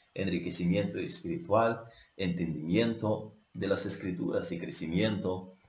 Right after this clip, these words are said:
Claro, para poder iniciar y llevar un tema, uno mismo tiene que llenarse de la palabra. Llena con esta palabra para que rebose,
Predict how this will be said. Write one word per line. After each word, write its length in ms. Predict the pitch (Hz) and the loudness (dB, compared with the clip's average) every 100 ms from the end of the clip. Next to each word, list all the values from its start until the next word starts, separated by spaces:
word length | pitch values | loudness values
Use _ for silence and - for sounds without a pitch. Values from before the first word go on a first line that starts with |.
| _ _ _ _ _ _ _ _ | _ _ _ _ _ _ _ _
Claro, 340 | 135 127 87 | 12 12 12
para 220 | 87 85 | 10 8
poder 260 | 90 85 117 | 8 4 4
iniciar 480 | 151 147 98 90 120 | 4 0 4 6 6
y 80 | 131 | 4
llevar 380 | 90 82 87 | 4 4 4
un 120 | 113 - | 0 0
tema, 380 | 87 85 117 | 4 4 4
uno 380 | 117 92 104 107 | 2 0 0 -2
mismo 400 | 98 120 95 90 | 0 0 0 -4
tiene 320 | 85 87 85 | -2 -2 -2
que 120 | 87 82 | -4 -2
llenarse 600 | 87 85 85 - 95 87 | 2 4 4 2 -2 -2
de 140 | 82 | -4
la 140 | - | -2
palabra. 580 | - 92 117 - - - _ _ _ _ _ _ - - _ - | 0 2 2 2 -2 -6 _ _ _ _ _ _ -20 -20 _ -10
Llena 360 | 104 104 101 87 | 2 4 6 4
con 140 | 87 | 2
esta 240 | 85 82 | 2 2
palabra 720 | 82 85 98 113 123 131 - - _ _ _ _ _ _ _ _ _ _ _ _ _ _ _ _ _ _ _ | 2 4 4 4 2 0 -8 -16 _ _ _ _ _ _ _ _ _ _ _ _ _ _ _ _ _ _ _
para 240 | 92 87 85 | 2 2 2
que 120 | 85 | -2
rebose, 600 | 78 80 110 - 90 | -4 -2 -4 -4 -10